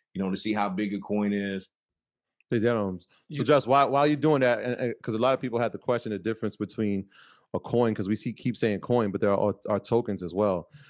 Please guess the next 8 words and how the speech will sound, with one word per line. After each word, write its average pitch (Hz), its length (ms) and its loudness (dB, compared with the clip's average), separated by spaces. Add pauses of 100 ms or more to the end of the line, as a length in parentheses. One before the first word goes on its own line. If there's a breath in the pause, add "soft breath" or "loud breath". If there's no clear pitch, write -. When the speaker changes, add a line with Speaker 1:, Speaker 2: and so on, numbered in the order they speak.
(220 soft breath)
Speaker 2:
And 107 80 -4
so 110 400 2
that's 147 220 4
a 131 40 0
tricky 120 520 -2
distinction. 117 540 -2
And 98 160 -2
so 104 320 0